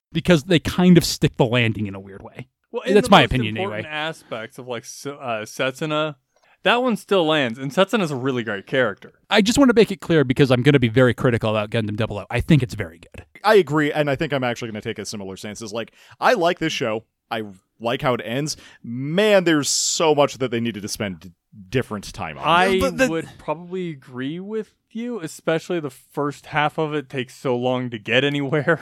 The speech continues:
Speaker 2: <laughs>
Speaker 1: Yeah, that's the problem, though, is when we were talking about Destiny, there was so much faffing about in Destiny and wasted time. Double O is, every episode feels packed so tight, and it still feels like they don't have enough time.
Speaker 3: Yeah, and I,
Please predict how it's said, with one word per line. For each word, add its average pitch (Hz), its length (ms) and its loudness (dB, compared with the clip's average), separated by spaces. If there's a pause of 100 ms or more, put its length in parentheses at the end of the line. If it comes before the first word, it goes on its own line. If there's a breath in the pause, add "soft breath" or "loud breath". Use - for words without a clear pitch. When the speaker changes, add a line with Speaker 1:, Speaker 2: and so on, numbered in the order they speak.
Speaker 2:
<laughs> - 80 -20
Speaker 1:
Yeah, - 140 -8
that's 277 240 4
the 349 100 2
problem, 165 380 2
though, 107 180 -2
is 110 200 -14 (280)
when 220 220 8
we 311 60 4
were 277 80 2
talking 214 240 4
about 135 180 2
Destiny, 123 420 2
there 185 160 6
was 175 120 6
so 185 280 4
much 147 280 0
faffing 139 340 2
about 117 240 2
in 110 80 -4
Destiny 104 480 -6
and 107 140 -4
wasted 110 340 -2
time. 92 300 -8
Double 254 320 6
O 226 140 10
is, 160 200 6 (260)
every 208 320 4
episode 165 460 4
feels 143 240 0
packed - 320 -2
so 143 280 4
tight, 117 380 -2
and 127 120 0
it - 160 -6
still 170 260 4
feels 147 260 2
like 135 140 0
they 123 100 -2
don't 117 300 0
have 110 160 -2
enough 101 240 -8
time. - 320 -14 (180)
Speaker 3:
Yeah, 165 420 4
and 156 120 0
I, 156 160 2